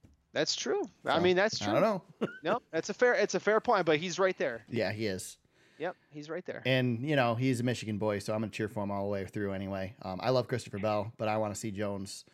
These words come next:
Speaker 1: I love all
Speaker 2: Jones,
Speaker 1: these guys.
Speaker 2: Jones
Speaker 1: These are
Speaker 2: was
Speaker 1: some
Speaker 2: my
Speaker 1: super talented
Speaker 2: pick.
Speaker 1: dudes.
Speaker 2: Jones was my pick to be, like, the next Jimmy Johnson, and I still think he's got it.
Speaker 1: He could do it, man. I, I,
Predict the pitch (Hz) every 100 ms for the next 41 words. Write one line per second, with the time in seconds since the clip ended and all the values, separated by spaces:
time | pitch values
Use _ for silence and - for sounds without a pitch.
0 | _ - 165 165 151 170 208 - 104 98
1 | 143 120 170 226 180 185 151 143 - 156
2 | 147 143 123 131 127 117 - - _ -
3 | 117 151 220 202 156 139 131 123 - 117
4 | 113 110 107 107 101 - 101 98 92 92
5 | 92 90 110 123 - 110 98 92 90 -
6 | 80 78 73 _ _ _ _ _ _ _
7 | _ - 180 - 165 139 123 110 127 127
8 | 127 175 147 180